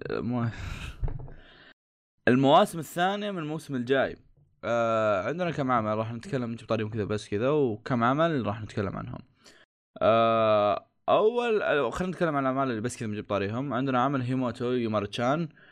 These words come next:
آه، السيزون الثاني، كلاسيكالويد الموسم الثاني، هوز-، هوزوكي نو رياتيتسو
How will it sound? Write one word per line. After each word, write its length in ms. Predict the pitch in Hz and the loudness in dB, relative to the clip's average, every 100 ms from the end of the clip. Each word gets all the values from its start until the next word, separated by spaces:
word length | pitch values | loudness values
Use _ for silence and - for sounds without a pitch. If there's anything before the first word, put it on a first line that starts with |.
| - _ - | -20 _ -2
آه، 640 | 78 101 98 95 95 92 | 4 4 4 2 2 2
السيزون 680 | 92 113 - - - 113 104 | 0 -4 -14 -10 -2 0 2
الثاني، 760 | 101 - 143 160 160 165 165 160 | -2 0 2 2 0 0 0 -2
كلاسيكالويد 600 | - 127 127 117 117 110 | -2 0 2 2 4 4
الموسم 320 | 101 104 104 | 2 -2 -4
الثاني، 640 | 101 135 151 156 165 170 - - - - _ | -2 0 2 2 0 -2 -6 -16 -20 -20 _
هوز-، 500 | - 143 170 151 - | 0 4 4 0 -2
هوزوكي 1080 | - 123 151 170 143 151 147 - 147 190 175 | -4 0 2 2 2 -2 -2 0 0 0 -2
نو 340 | 117 117 117 | -2 -2 -2
رياتيتسو 1600 | 104 104 120 131 135 135 135 135 135 139 - - 156 147 - 127 | -4 -2 0 2 2 2 0 0 -2 -6 -10 -2 0 0 0 0